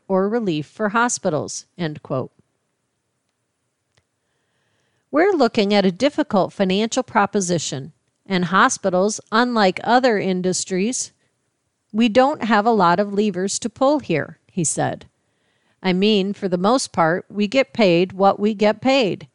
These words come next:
And so some of the difficult conversations folks are having around the state is, how do we manage this? Do we hire less travelers? Do we think about offering less services?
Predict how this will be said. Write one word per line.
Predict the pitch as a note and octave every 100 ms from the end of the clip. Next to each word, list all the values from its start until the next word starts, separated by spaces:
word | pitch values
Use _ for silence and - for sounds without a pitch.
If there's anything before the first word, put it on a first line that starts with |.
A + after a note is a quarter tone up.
| _ _ _ _ -
And | G3+ F#3+
so | - G#3 F#3+
some | - B3 D4+
of | D#4+
the | D4+
difficult | B3+ A3+ A3 A#3 - A3+ A#3+ _ _ _ -
conversations | G3+ F#3+ F3+ - B3+ D4 A3+ F3+ -
folks | G3 E3+ -
are | D#3+
having | F3+ G#3 F3+ D#3+
around | D#3 E3 F3 D#3+
the |
state | D#3 - D#3 F3+ -
is, | F3 F3 A3+ - - -
how | F3+ E3
do | F3+
we | A#3
manage | C4+ D4 D4+ G#3 -
this? | D#3+ - - - _ _ _ _ _ _ _ _ -
Do | A#3+ G#3
we | F3
hire | F3 F#3+ G#3+ B3
less | B3+ C4 -
travelers? | B3 B3+ C4 C4+ C#4 - - _ D#3
Do | F3+
we | F3
think | D#3+ G#3 A#3 C#4+
about | C4+ C4+
offering | C4 B3+ - B3 A#3+
less | F#3+ F3
services? | - F#3 G3+ A#3 - C#4 C#4+ -